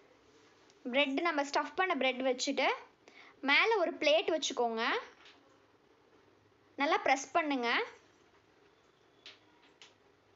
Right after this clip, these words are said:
சிம்ல வச்சுக்கோங்க, இல்லைன்னா bread கரிஞ்சிரும். ஒரு பக்கம் toast ஆனதும் திருப்பி போட்டுட்டு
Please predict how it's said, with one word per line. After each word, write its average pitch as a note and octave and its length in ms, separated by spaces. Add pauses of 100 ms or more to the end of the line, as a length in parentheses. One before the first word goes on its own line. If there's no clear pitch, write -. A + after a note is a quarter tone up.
(960)
சிம்ல G4 240 (100)
வச்சுக்கோங்க, C#4 460 (100)
இல்லைன்னா D#4 340
bread C4+ 260 (120)
கரிஞ்சிரும். C#4+ 560 (840)
ஒரு D#4 180
பக்கம் G4 300
toast F4 320
ஆனதும் D#4 420 (1300)
திருப்பி F4+ 340
போட்டுட்டு B3+ 420